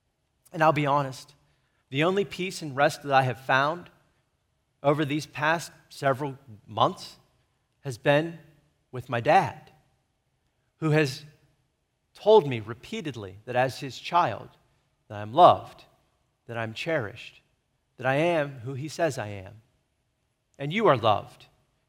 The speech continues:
and you are cherished, and you are who he says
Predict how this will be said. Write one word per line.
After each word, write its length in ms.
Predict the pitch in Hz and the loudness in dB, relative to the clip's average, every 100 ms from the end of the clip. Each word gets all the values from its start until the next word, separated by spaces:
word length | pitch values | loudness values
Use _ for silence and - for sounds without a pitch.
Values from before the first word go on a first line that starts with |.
| _ _ | _ _
and 140 | 131 | -12
you 140 | 180 233 | 2 4
are 100 | 135 | 4
cherished, 680 | - 131 101 98 - - _ _ _ _ _ | 2 -4 -6 -10 -16 -20 _ _ _ _ _
and 140 | 131 | -8
you 160 | 156 - | -8 2
are 600 | 147 156 175 185 190 190 _ | 4 6 4 0 -4 -14 _
who 120 | 165 | -6
he 180 | 139 170 | -6 -6
says 600 | - 160 139 139 131 - | -8 -2 -2 -2 -6 -18